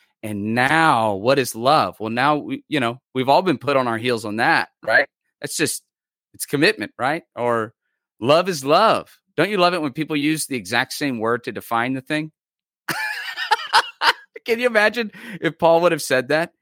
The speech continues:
in First Corinthians, right? "Love is love. Love is this. Love does not love," right? Like, right. But you'll hear that in culture. And then we all, we all clap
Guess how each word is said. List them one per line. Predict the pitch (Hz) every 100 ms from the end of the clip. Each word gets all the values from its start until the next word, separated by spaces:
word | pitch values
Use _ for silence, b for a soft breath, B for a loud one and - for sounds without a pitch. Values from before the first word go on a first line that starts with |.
| _ _
in | 127
First | - 139 -
Corinthians, | 127 117 143 147 -
right? | 113 123 135 _ _ -
"Love | 131 147 147
is | 127
love. | 131 127 113 98
Love | 117 117
is | 113 101
this. | 123 113 90 - - - _ _ _ _ -
Love | 131 131
does | 135 127
not | 135 107
love," | 127 113 92 - _
right? | 135 151 -
Like, | 143 - _ _ _ _ _ _ -
right. | 165 175
But | 160 -
you'll | 165 165
hear | 175 220
that | 180 151
in | 143
culture. | 208 220 - 90 - _ _ _ _ _ _ _ _ -
And | 165
then | 175
we | 170
all, | - 135 147 180 175 b b b
we | 156 165
all | 156
clap | 151 - 156 135 139